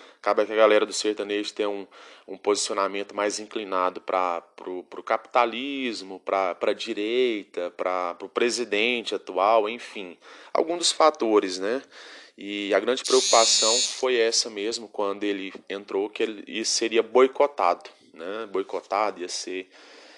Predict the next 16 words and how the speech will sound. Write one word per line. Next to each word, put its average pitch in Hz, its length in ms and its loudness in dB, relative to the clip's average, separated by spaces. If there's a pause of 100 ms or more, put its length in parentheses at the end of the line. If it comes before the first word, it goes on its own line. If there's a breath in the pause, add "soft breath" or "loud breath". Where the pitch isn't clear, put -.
(180 loud breath)
é, 90 160 -4
deixado 95 500 0
de - 160 -6
lado 87 380 2
ali, 101 240 -6
ou 95 100 2
sairia 98 640 0
rapidamente 95 720 -2
por 104 180 -4
conta 101 260 -8
de 95 80 -4
algum 101 220 -2
posicionamento 101 880 -6
que - 60 -20
pudesse 98 560 -4
levar 95 600 -2